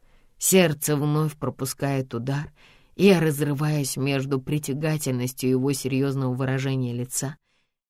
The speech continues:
и очарованием расцветающей улыбки. "Сегодня твой день рождения",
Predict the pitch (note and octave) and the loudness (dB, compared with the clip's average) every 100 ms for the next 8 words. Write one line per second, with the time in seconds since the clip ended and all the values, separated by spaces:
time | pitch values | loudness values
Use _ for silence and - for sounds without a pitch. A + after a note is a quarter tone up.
0 | _ F#3 G#3 F#3+ F#3 D#3+ D3+ E3+ F3+ C3+ | _ 4 6 4 2 2 2 2 2 0
1 | B2 C3 - B2+ B2+ C3 B2+ - B2+ B2 | 0 -4 -4 -6 -2 -2 -2 -4 -6 -6
2 | C3 C3 - - - _ _ _ - _ | -8 -12 -18 -20 -20 _ _ _ -20 _
3 | _ _ _ - - - C#3 C#3 C3+ C#3 | _ _ _ -20 -18 -6 -2 0 -2 -6
4 | - D3 D3 D3 C#3 C3+ C3 A#2 C#3 D#3+ | -6 -6 -6 -6 -6 -8 -8 -8 -10 -12
5 | F#3 | -18